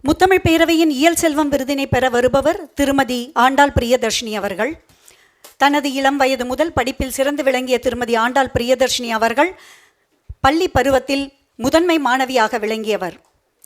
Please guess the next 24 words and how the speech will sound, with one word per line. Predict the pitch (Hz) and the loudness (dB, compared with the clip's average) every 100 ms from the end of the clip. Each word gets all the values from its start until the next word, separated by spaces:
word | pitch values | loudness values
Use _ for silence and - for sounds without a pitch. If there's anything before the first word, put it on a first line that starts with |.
| _ _ _ _ _ _ - | _ _ _ _ _ _ 0
ஆங்கில | 254 330 370 339 294 | 4 6 6 4 2
இலக்கியத்தில் | 269 285 302 - 294 220 214 311 _ 226 | 0 0 -2 0 -2 -6 -10 -20 _ -4
இளம் | 285 302 330 | 0 2 2
முனைவர் | 285 262 262 254 | 0 0 0 0
பட்டம் | 226 277 247 | -4 -4 -4
பெற்ற | 233 240 214 | -4 -4 -4
இவர் | 214 254 311 _ _ - 262 | 0 -2 -2 _ _ -4 0
தமிழில் | 269 320 294 240 - | 2 2 0 -6 -4
பல | 254 269 339 | 0 0 0
கவிதை | 254 269 277 254 | -2 -2 -6 -4
தொகுப்பு-, | 226 220 254 - - | -4 -4 -8 -12 2
தொகுப்புகளை | 269 277 294 262 262 247 | 2 4 2 2 2 0
வெளியிட்டுள்ளார். | 240 247 247 220 208 190 160 _ _ _ _ _ | -4 -6 -4 -4 0 -2 -4 _ _ _ _ _
இவரது | 247 269 285 254 254 254 - - - 233 | -4 2 2 4 2 0 -8 -20 -4 2
மொழிபெயர்ப்பு | 294 381 339 330 320 262 | 2 4 2 0 -2 -2
நூலான | 254 254 247 220 180 - 220 | 0 2 0 -2 -8 -10 -2
மலை | 254 269 339 262 | 0 2 -2 -4
உச்சியில் | - 254 247 226 | -4 -2 -4 -2
மறுபிறப்பு | 226 277 269 254 240 - | -2 0 0 0 -2 -2
படைப்புக்காக | 220 247 247 247 226 339 415 - - - | -4 -2 -2 -2 -2 -2 -6 -14 -16 -6
முத்தமிழறிஞர் | 269 - 285 277 240 247 220 233 | -2 0 2 2 0 -2 -4 -2
கலைஞர் | 254 302 302 | -2 0 0
அவர்களின் | 269 240 240 214 247 | 0 -2 -4 -4 -2
திருக்கரத்தால் | 269 285 247 220 220 220 | -2 -2 -4 0 0 0